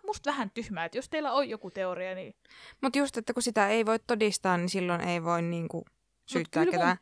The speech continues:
Speaker 1: siis mua ei haittaa, jos joku kertoisi, mut, että mun iso, iso, iso isä olisi joku murhaaja. Mä olisin varmaan vaan silleen, että okei.
Speaker 2: Niin. No, mutta joitain se haittaa
Speaker 1: Siis
Speaker 2: ja
Speaker 1: kyllä,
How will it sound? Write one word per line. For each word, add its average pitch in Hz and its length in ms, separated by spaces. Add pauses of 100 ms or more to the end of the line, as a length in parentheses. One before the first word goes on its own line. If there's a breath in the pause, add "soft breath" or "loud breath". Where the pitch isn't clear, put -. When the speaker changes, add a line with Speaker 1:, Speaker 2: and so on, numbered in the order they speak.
(280 loud breath)
Speaker 1:
siis 226 180
mua 339 260
ei 240 180
haittaa, 214 500
jos 190 100
joku 202 200
kertoisi, 196 420
mut, 196 180
että 202 200
mun 190 140
iso, 196 320
iso, 190 360
iso 196 360
isä 185 360
olisi 185 280
joku 190 140
murhaaja. 185 540
Mä 151 60
olisin 214 240
varmaan 185 300
vaan 170 140
silleen, 139 200
että - 160
okei. 311 360 (540)
Speaker 2:
Niin. 175 380
No, 240 120
mutta 262 240
joitain 214 360
se 277 80
haittaa 196 460
Speaker 1:
Siis 349 180
Speaker 2:
ja - 60
Speaker 1:
kyllä, 233 300